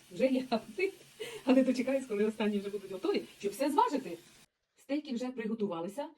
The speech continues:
Я на вазі зважила таку саму пусту тарілочку. Триста шістдесят два грами вона важить. Тепер зважу, скільки всього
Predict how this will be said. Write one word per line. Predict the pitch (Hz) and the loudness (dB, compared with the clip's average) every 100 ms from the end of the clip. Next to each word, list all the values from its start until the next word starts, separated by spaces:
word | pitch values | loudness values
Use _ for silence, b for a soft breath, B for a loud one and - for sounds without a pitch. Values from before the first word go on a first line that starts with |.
| b b b | b b b
Я | 214 269 | -4 2
на | 254 | 4
вазі | 220 220 262 | 4 4 2
зважила | 196 202 190 220 | 2 2 2 0
таку | 262 220 226 | 0 -2 -2
саму | 214 185 | -2 -4
пусту | - 202 247 | -6 -6 -4
тарілочку. | 208 185 180 202 302 359 B B | -4 -2 -2 -2 -4 -6 B B
Триста | - 285 254 | -2 0 0
шістдесят | 254 214 220 | -4 -2 -4
два | 175 | -2
грами | 202 180 165 170 262 B B | -2 -2 -6 -6 -6 B B
вона | 220 254 | 2 4
важить. | 262 262 285 - _ _ _ _ | 6 4 2 -10 _ _ _ _
Тепер | - 226 262 - _ | -8 -4 -4 -4 _
зважу, | 196 196 233 254 | -16 -2 0 0
скільки | 226 226 233 233 | -4 -4 -6 -6
всього | - 220 226 233 | -10 -10 -8 -8